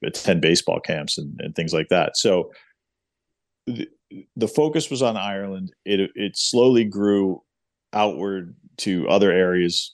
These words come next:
first the U S and then other countries, really because we had the experience at that point. We kinda knew what we were doing and,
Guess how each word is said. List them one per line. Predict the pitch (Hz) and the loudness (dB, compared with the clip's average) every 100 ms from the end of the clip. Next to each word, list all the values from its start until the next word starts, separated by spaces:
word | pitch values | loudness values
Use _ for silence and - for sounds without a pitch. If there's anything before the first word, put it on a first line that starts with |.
| - | -2
first | 98 - | 0 0
the | 101 | 0
U | 92 90 | 2 2
S | 85 85 - | 2 0 -2
and | 85 | -6
then | 82 82 82 80 - | -8 -8 -10 -10 -4
other | 90 87 85 - | 0 2 2 -2
countries, | - 113 104 95 87 82 - - _ _ _ _ _ _ 127 | 0 2 2 2 0 0 -4 -12 _ _ _ _ _ _ 2
really | 127 170 127 | 4 6 4
because | 98 120 90 | 2 -2 -2
we | 95 95 | -4 -2
had | 101 101 95 | -2 -2 -4
the | 87 | -8
experience | - - 98 92 85 87 | -8 -6 -4 -4 -6 -8
at | - | -6
that | 80 - | -6 -4
point. | 85 76 | -6 -4
We | 85 | -8
kinda | 82 90 85 | -4 -2 0
knew | 80 85 80 - _ - | 0 0 0 -4 _ 0
what | 87 82 | 2 4
we | 90 87 | 2 -2
were | 82 | 0
doing | 117 127 120 110 - | 4 6 4 2 0
and, | 92 90 90 | 0 -2 -6